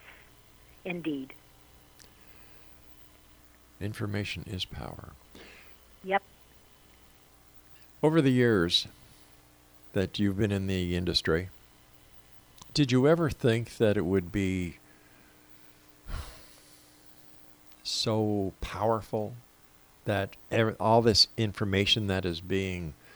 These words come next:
Speaker 2: broadcast to us, either by radio, television, newspaper, the internet, Wi-Fi, cell phones, did you ever think that,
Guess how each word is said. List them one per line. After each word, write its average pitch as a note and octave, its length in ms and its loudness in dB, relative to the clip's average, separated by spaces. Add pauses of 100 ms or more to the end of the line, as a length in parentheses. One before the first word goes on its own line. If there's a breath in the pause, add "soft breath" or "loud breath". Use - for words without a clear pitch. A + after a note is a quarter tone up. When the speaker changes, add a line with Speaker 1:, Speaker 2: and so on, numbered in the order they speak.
(720 loud breath)
Speaker 2:
broadcast G2 720 2
to G#2 240 -2
us, - 360 0 (420 soft breath)
either G2 320 2
by F2 220 0
radio, F2+ 640 0
television, F#2 680 -2
newspaper, F2+ 640 -2
the E2 180 -2
internet, F2+ 560 -4 (100)
Wi-Fi, F#2 920 -2
cell F2+ 340 -2
phones, F#2+ 540 -6
did G#2+ 140 -4
you A2 140 2
ever C#3+ 180 -2
think A2 500 -4
that, G2 260 -6